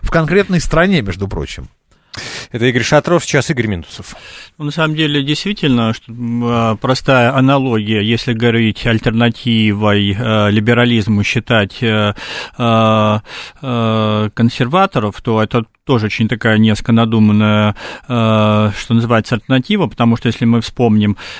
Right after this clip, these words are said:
Speaker 3: э, проведём аналогию с американской политической практикой, где есть, э, демократы, демократическая партия, которая считается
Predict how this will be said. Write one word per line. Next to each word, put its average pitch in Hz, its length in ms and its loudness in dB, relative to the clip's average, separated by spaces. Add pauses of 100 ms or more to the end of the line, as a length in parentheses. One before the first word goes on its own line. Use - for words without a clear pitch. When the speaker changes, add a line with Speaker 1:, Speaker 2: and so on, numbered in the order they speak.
(120)
Speaker 3:
э, 110 520 2 (280)
проведём 123 440 2
аналогию 120 520 2
с - 140 -4
американской 120 580 0
политической 117 720 -4
практикой, 139 540 -2
где 107 260 -2
есть, 110 460 -2
э, 107 300 2
демократы, 123 640 2
демократическая 117 640 -2
партия, 113 320 0
которая 110 360 -2
считается 110 640 -2